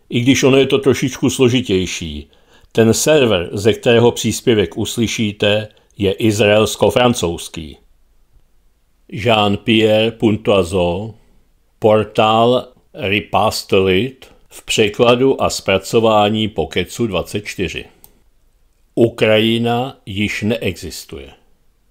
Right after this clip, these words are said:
Ano, Ukrajina už neexistuje. Zelenského rozhodnutí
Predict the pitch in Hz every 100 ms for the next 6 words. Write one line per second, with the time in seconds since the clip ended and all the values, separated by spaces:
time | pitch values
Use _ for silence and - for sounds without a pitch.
0 | _ _ _ _ _ _ _ - 120 110
1 | 95 107 123 _ _ _ 113 117 - 117
2 | 113 113 123 123 127 117 - 123 156 98
3 | 92 78 - - 73 - _ _ _ _
4 | _ - 110 101 120 139 127 - 135 127
5 | 143 123 123 120 110 110 - 95